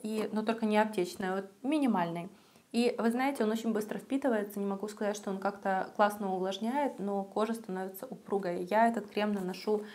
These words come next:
наносила практически уже, потому что он подходит к концу. И, м, на живот, также на грудь, для того, чтобы подтянуть кожу. И мне кажется, что мне чуть-чуть удалось это сделать, но все-таки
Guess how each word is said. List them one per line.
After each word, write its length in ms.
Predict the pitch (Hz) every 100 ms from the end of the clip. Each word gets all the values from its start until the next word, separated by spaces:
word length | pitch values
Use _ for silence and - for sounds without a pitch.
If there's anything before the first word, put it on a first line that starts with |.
| - -
наносила 460 | 196 196 - 208 -
практически 600 | - - 233 233 - 208
уже, 140 | 202
потому 260 | 208 190 196
что 160 | 202
он 120 | 190 185
подходит 460 | 185 - 190 185 -
к 40 |
концу. 440 | 185 190 - 262 269 - - - -
И, 320 | 240 233 226 208 208
м, 480 | 196 185 190 185 190
на 120 | 202 196
живот, 480 | 202 208 285 302 -
также 320 | - 196 196 185
на 200 | 185 185
грудь, 340 | 208 269 277 208
для 100 | 190
того, 280 | 190 190 226
чтобы 300 | - 190 190
подтянуть 560 | 196 - - 208 202 -
кожу. 440 | - 262 277 262 - - - -
И 60 | 226
мне 120 | 254
кажется, 360 | 240 233 233
что 180 | 202 -
мне 320 | 202 220 220 214
чуть-чуть 340 | - - 226
удалось 340 | 196 208 202 202
это 140 | - 185
сделать, 400 | - 254 262 233
но 100 | 202
все-таки 600 | 208 233 233 226 196